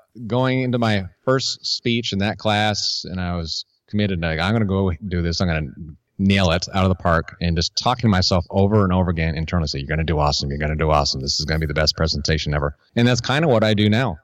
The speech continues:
When I'm going out and speaking or performing in front of a group, I gotta convince myself internally, you know, "Here's what's gonna happen." I always try to picture, what's the worst that can happen? And generally, it's never really that bad.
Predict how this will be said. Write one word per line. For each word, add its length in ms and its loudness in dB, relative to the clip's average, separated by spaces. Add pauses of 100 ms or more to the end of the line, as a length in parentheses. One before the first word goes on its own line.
(100)
When 140 -2
I'm 160 4
going 160 4
out 260 2
and 480 -2
speaking 680 -2
or 120 -2
performing 560 0
in 220 2
front 240 2
of 100 2
a 80 -4
group, 260 0
I 100 2
gotta 140 0
convince 380 -2
myself 460 0 (200)
internally, 680 4
you 120 -2
know, 220 0 (340)
"Here's 600 0 (100)
what's 200 0
gonna 140 2
happen." 400 -2 (280)
I 60 2
always 180 4
try 140 2
to 80 4 (180)
picture, 440 2
what's 200 0
the 100 4
worst 280 4
that 120 0
can 100 -2
happen? 340 0
And 260 0 (280)
generally, 280 0
it's 200 -8
never 320 -2
really 220 -2
that 160 -6
bad. 260 -6